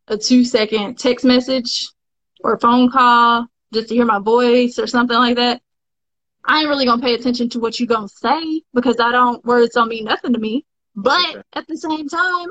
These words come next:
Speaker 1: I appreciate it. I appreciate you taking the time. You know what I'm saying?
Speaker 2: Right.
Speaker 1: So that's, like,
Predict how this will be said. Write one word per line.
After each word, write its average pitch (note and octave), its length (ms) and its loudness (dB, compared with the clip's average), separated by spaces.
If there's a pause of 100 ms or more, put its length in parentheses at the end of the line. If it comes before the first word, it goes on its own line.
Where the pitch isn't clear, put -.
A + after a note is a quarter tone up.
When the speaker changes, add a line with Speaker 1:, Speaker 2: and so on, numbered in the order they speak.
Speaker 1:
I C#4 140 0
appreciate D4+ 520 -8
it. E4+ 140 -10 (340)
I B3+ 80 0
appreciate C4 440 -2
you B3 80 -6
taking A3+ 260 -2
the - 80 -16
time. A#3+ 680 -4
You A#3+ 120 0
know A#3+ 100 4
what A#3 60 2
I'm A#3 60 0
saying? A#3+ 380 -2 (680)
Speaker 2:
Right. G#2 280 -12
Speaker 1:
So A3 320 0
that's, B3+ 300 -4
like, A#3 520 -2